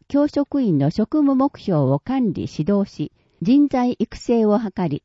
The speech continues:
信頼される学校づくりと、教員の指導力を高める取り組みを進めている。以上、フィフティ、鈴木清人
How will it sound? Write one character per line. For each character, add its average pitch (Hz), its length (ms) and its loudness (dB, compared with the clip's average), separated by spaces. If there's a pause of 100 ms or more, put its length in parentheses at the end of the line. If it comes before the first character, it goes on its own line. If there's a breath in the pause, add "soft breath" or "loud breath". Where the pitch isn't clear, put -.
(100)
信 277 260 0
頼 254 200 0
さ 254 140 -6
れ 220 120 -2
る 220 140 0
学 202 220 -4
校 262 160 0
づ 233 180 -2
く - 120 -4
り 151 100 -2
と、 135 240 -4 (320)
教 269 240 2
員 277 200 2
の 247 120 0
指 233 200 -4
導 302 160 2
力 185 260 0
を 139 80 2
高 190 300 -2
め 262 120 0
る 160 140 0
取 170 180 0
り 220 60 -2
組 202 220 -2
み 185 60 2
を 175 100 2
進 156 300 -4
め 156 140 0
て 131 120 -8
い 127 140 -6
る。 - 160 -10 (2000)
以 233 140 2
上、 143 320 0 (240)
フ 277 100 -4
ィ 302 40 0
フ - 120 -10
テ - 180 -10
ィ、 127 200 -6 (160)
鈴 214 280 -2
木 - 180 -6
清 214 280 -2
人 - 240 -6